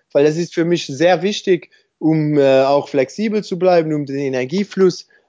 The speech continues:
ähm, im Körper zu, zu haben. Dann meditiere ich zwanzig Minuten und dann, und das ist das Schöne, wenn ich richtig so in diesem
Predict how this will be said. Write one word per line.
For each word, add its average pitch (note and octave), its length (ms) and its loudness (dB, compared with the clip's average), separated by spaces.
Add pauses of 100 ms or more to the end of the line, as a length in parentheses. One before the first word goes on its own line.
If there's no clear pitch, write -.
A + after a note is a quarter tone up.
(160)
ähm, C3+ 320 2
im C#3 240 -4
Körper D#3 400 0
zu, C3 340 -6
zu C3 200 -4
haben. B2+ 380 -2 (300)
Dann F3 280 2
meditiere E3+ 640 -2
ich G#3 320 -4
zwanzig F3 400 -2
Minuten G#3+ 460 -2 (340)
und D3+ 220 -2
dann, A#3 220 4
und G3 120 -4
das F#3 140 -2
ist E3 160 -10
das D#3+ 120 -6
Schöne, G3+ 300 -4
wenn F3 180 -2
ich - 180 -10
richtig A#3 340 -6
so F3 420 2 (340)
in D#3+ 180 -2
diesem F3 580 2